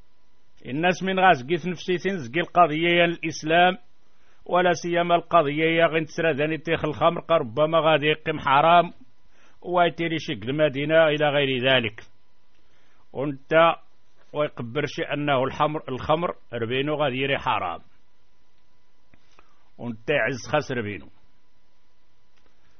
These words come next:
بل عز خاس ربينو نيك طاسي ثم غاثينوس ذمميس.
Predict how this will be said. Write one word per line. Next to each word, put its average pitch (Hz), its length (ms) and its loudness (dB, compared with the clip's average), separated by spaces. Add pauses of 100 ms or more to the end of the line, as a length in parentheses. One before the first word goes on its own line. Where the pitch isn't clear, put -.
(140)
بل 175 460 6
عز 202 320 4
خاس 196 240 6
ربينو 185 420 2
نيك 196 260 0
طاسي 190 420 4
ثم 190 200 -2
غاثينوس 190 920 4
ذمميس. 220 1120 2